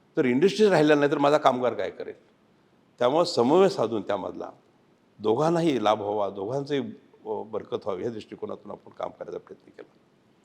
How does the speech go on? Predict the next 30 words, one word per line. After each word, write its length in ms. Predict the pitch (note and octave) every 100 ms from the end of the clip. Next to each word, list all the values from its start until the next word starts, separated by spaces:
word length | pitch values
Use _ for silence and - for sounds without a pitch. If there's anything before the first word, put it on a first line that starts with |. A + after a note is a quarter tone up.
| _ _ _ _ _ _ -
आज 80 | A2+
दोन 200 | G#2 A#2
अडीच 200 | A2+ A2+
वर्ष 160 | A#2+ C3
झाले 220 | A#2 A2+
मी 120 | A2+
कामगार 340 | A2 G#2+ A2+ A2
मंत्री 240 | G#2 G#2
म्हणून 160 | G#2 G2+
काम 180 | G#2
करतोय. 320 | F#2+ - - A2+
बऱ्याच 420 | A#2 C3+ D3+ C3+
योजना 240 | G2+ G#2
मी 200 | G2 G2
लॉन्च 460 | G2 G2+ G2+ G#2 -
केल्या 240 | G2 F2 - _ _ _ _ -
आणि 120 | G2+
त्या 100 | B2
योजना 260 | A#2 A#2 B2+
आता 140 | A#2+ A#2
खूप 180 | - D3+ _ -
चांगल्या 320 | A#2 A#2+ C#3+
पद्धतीने 580 | C3+ G#2+ A#2 B2+ C3+ A#2
इम्प्लिमेंट 380 | F2 G#2 G2 C#2+
होत 80 | -
आहेत. 120 | F2+ _ _ _ _ _ _ _ _ _ _ _
आमच्याकडे 300 | G#2+ B2 A#2
बांधकाम 420 | G#2 G#2+ G#2+ B2+
कामगार 360 | A#2 A#2+ A2+ A2
असेल, 280 | G2+ A#2